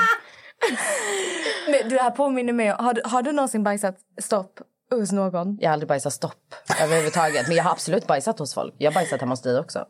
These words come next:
Speaker 2: Jag bajsar överallt.
Speaker 1: Har du?
Speaker 2: Va, det är klart.
Speaker 1: Wow.
Speaker 2: Ja, vadå? Om jag behöver skita, så skiter jag.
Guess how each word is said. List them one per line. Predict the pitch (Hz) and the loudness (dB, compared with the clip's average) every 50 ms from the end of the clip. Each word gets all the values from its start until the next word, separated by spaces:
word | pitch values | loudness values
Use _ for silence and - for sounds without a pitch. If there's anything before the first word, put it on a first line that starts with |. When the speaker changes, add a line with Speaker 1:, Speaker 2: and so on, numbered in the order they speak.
| _ - | _ -6
Speaker 2:
Jag | - 135 143 | -4 0 0
bajsar | 185 196 - - - | 2 0 0 -2 -4
överallt. | 120 120 120 120 123 - | -4 -2 -2 -2 -2 0
Speaker 1:
Har | - 233 302 480 480 330 254 226 202 | 2 2 2 2 2 0 0 -2 -2
du? | 214 226 | -2 -2
Speaker 2:
Va, | - 254 269 | -2 -2 -2
det | - 269 | -4 -4
är | |
klart. | - - 117 - | -4 -2 0 2
Speaker 1:
Wow. | 208 220 233 277 359 359 262 - - - 392 - - - - - - _ _ _ _ _ _ _ _ _ | 2 2 2 2 2 2 2 2 2 0 0 0 -6 -12 -18 -18 -20 _ _ _ _ _ _ _ _ _
Speaker 2:
Ja, | - 165 175 202 226 208 220 - | -2 0 2 2 2 0 -4 -8
vadå? | - 156 165 151 - | -6 -2 0 0 2
Om | - - - | 2 4 2
jag | 143 180 | 4 4
behöver | 196 214 180 170 | 2 0 0 -2
skita, | - - 190 156 - - 208 | -4 -4 -4 -4 -2 -4 -4
så | 196 - | -4 -2
skiter | - 240 277 - - - - | -2 -2 -2 -2 -4 -4 -2
jag. | - | 0